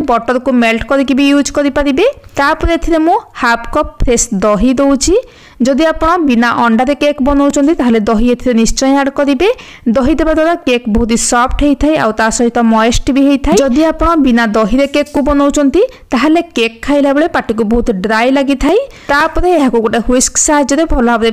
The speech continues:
ଫେଣ୍ଟି ନେବା। ଯଦି ଆପଣଙ୍କ ପାଖରେ whisk ନଥିବ, ତାହେଲେ ଗୋଟେ କଣ୍ଟା ଚାମଚରେ ବି ଫେଣ୍ଟି ପାରିବେ, କିମ୍ବା ଏହାକୁ ଆପଣମାନେ ଗ୍ରାଇଣ୍ଡରରେ ବି ଚଲେଇକି ଫେଣ୍ଟି ପାରିବେ। ଦହିକୁ ଯେତିକି ଭଲ ଭାବରେ ଫେଣ୍ଟିବା, cake ବି ଆମର ସେତିକି ଭଲ soft ବନିବ।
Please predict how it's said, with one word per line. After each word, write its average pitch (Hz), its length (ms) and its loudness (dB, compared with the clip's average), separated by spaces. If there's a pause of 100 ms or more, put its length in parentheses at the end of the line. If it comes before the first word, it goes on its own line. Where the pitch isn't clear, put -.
ଫେଣ୍ଟି 240 340 0
ନେବା। 294 200 0 (380)
ଯଦି 277 260 2
ଆପଣଙ୍କ 330 260 -2 (100)
ପାଖରେ 320 240 0 (100)
whisk 240 260 0 (120)
ନଥିବ, 233 300 -2 (160)
ତାହେଲେ 262 260 0
ଗୋଟେ 233 160 -2 (100)
କଣ୍ଟା 233 320 0
ଚାମଚରେ 294 360 0
ବି 285 140 2
ଫେଣ୍ଟି 285 280 0
ପାରିବେ, 294 300 2 (400)
କିମ୍ବା 294 300 0
ଏହାକୁ 349 300 0
ଆପଣମାନେ 330 400 0 (120)
ଗ୍ରାଇଣ୍ଡରରେ 254 500 2
ବି 294 120 0
ଚଲେଇକି 285 400 0
ଫେଣ୍ଟି 302 300 0
ପାରିବେ। 302 280 0 (1500)
ଦହିକୁ 277 360 0
ଯେତିକି 330 320 -2
ଭଲ 240 200 2
ଭାବରେ 240 180 0 (100)
ଫେଣ୍ଟିବା, 262 420 0 (220)
cake 294 240 -2
ବି - 120 -2
ଆମର 311 160 0 (100)
ସେତିକି 233 280 -2 (100)
ଭଲ 226 180 2 (160)
soft 233 240 -2 (120)
ବନିବ। 285 280 2